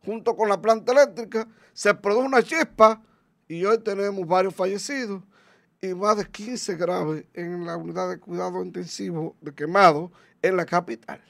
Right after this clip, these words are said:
incluyendo cuatro menores, entre ellos un bebecito de menos de un año.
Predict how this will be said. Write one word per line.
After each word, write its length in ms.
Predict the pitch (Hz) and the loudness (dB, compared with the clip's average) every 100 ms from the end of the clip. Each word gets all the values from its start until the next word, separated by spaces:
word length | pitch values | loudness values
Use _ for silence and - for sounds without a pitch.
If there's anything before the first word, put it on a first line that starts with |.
| _ _ _ _ _ _ _ - | _ _ _ _ _ _ _ -8
incluyendo 540 | 175 175 185 202 208 | -6 0 0 2 -2
cuatro 520 | - 160 180 185 208 185 | -2 2 2 2 -4 -4
menores, 720 | 175 139 151 143 123 117 - _ _ _ _ _ _ - | -4 -2 0 0 -2 -8 -16 _ _ _ _ _ _ 0
entre 460 | 160 165 175 185 | 0 2 2 4
ellos 420 | 185 170 175 - _ _ _ _ _ | 4 0 -6 -14 _ _ _ _ _
un 360 | 156 190 208 208 | -10 -8 -8 -4
bebecito 880 | 196 165 135 - 185 185 208 214 233 _ - | 0 0 -2 -4 -8 -8 -6 -6 -6 _ -6
de 160 | 151 | -2
menos 260 | 135 151 160 | -2 -2 -2
de 80 | 151 | -2
un 140 | 147 | -2
año. 360 | 113 110 110 | -2 -2 -6